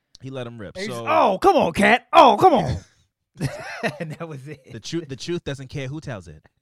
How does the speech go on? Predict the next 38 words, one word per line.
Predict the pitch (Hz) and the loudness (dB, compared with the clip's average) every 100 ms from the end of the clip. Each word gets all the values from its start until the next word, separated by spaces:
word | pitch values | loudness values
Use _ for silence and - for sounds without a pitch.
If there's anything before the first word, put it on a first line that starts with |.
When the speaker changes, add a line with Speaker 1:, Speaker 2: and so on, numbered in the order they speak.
| 135 | -6
Speaker 1:
Like, | 139 | -4
he | |
just | 156 156 | -2 -4
was | 147 | -6
saying | 165 | -6
shit | 147 165 | -6 -6
like | 147 165 | -6 -4
that | 170 147 | -4 -4
in | 143 | -8
between | 139 - 147 147 131 | -10 -12 -12 -12 -6
Speaker 2:
He | 220 | -2
said, | 220 | 0
"Maybe | 202 214 | 2 2
Speaker 1:
going | 202 | 0
Speaker 2:
they | 170 | -2
don't | 196 | -2
Speaker 1:
off. | 185 | -2
Speaker 2:
know | 185 | -4
the | 165 | -4
meaning | 170 202 143 | -4 -4 -6
of | 120 | -10
these | 117 101 - | -14 -14 -16
words." | 98 95 _ _ _ | -20 -20 _ _ _
Like, | 165 170 | -2 0
he's | 247 226 | 0 -2
writing | 170 220 233 214 | 0 2 2 0
in, | 196 | 0
like, | 175 165 - | -2 -4 -14
Speaker 1:
<laughs> | - - | -12 4
Speaker 2:
poetry | 285 285 - 175 | 6 6 2 -6
or | 160 | -4
something. | 185 196 | -2 0
I | 320 | 0
was | 190 | -2
like, | 120 131 | -8 -8
"This | 233 269 | -4 -4
fucking | 160 - | -6 -8
Speaker 1:
Yes. | 131 | -8